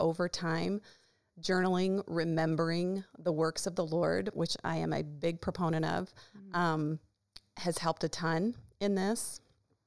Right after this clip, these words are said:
Speaker 1: If it had happened earlier, I would probably be a mess, and we would be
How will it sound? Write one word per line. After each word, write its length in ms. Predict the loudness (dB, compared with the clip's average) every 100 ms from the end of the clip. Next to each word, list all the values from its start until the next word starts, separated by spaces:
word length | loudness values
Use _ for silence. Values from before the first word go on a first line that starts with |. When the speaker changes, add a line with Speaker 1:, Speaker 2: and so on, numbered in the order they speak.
| _ _ _ _ _ _ _ _ _
Speaker 1:
If 180 | -2 0
it 80 | 2
had 200 | 2 2
happened 400 | 2 0 2 0
earlier, 540 | 0 0 0 0 -2 -2
I 240 | -4 -2 -4
would 160 | -6 -6
probably 380 | -6 -4 -4 -2
be 140 | -2
a 60 | 0
mess, 380 | 0 -2 -2
and 240 | -2 0 0
we 100 | 0
would 140 | 0 0
be 280 | 0 0